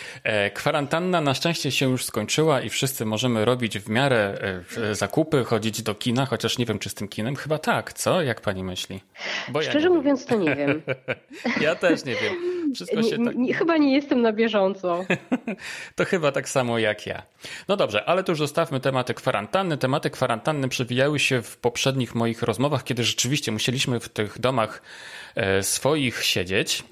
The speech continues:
Speaker 1: Pani Katarzyno, jaki pani ma tytuł zawodowy?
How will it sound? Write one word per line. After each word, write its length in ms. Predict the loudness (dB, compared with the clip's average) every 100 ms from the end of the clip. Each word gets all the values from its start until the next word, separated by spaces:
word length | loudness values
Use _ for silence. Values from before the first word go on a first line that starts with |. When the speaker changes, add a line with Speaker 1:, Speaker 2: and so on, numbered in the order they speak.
| -8 -2
Speaker 1:
Pani 200 | -2 0
Katarzyno, 480 | 0 0 0 -2 -4 -4 0
jaki 220 | 0 0
pani 240 | 0 2
ma 120 | 0
tytuł 280 | 0 0 0
zawodowy? 460 | -2 -2 -2 -4